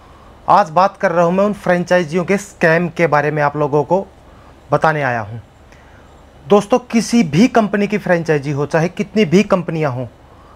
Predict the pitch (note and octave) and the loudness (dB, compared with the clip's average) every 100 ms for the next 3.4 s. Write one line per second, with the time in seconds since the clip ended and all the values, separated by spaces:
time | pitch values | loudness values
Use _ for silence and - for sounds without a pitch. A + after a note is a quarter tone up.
0 | - F#3 G3+ A3+ - E3+ A3 G3+ - G3 | 0 2 2 -2 -4 -2 0 -2 -2 -4
1 | - F#3 F3 E3+ D#3+ E3+ - - G#3+ A3 | -2 -2 2 2 2 0 -6 -2 2 2
2 | A3 A3+ - - E3 C#3+ F3 G3 F#3 - | 0 -8 -12 -2 -2 -2 0 0 0 2
3 | G3 F#3 G3+ | 2 0 -8